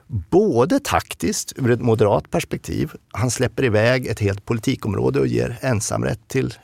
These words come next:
Jimmie Åkesson på det, islams utveckling i Sverige. Och dels gör han moraliskt fel, tycker jag också, Kristersson. Därför att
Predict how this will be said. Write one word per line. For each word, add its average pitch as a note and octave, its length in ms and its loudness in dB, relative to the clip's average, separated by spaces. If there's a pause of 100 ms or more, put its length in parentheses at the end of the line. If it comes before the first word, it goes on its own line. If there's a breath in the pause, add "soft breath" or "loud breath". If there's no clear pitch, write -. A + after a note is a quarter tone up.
Jimmie B2+ 180 2
Åkesson B2+ 420 -2
på D3 60 -8
det, C3+ 280 -2
islams A#2+ 640 -2
utveckling A#2 500 -4
i C3 40 -4
Sverige. A#2 320 -2 (800 loud breath)
Och F#3 120 6
dels C3 460 2
gör A#2 100 4
han G2 120 4
moraliskt C3 1080 0 (120)
fel, G#2+ 360 0
tycker - 200 -4
jag B2 60 4
också, - 240 -6
Kristersson. A#2 500 0
Därför D3 240 2
att D3 80 2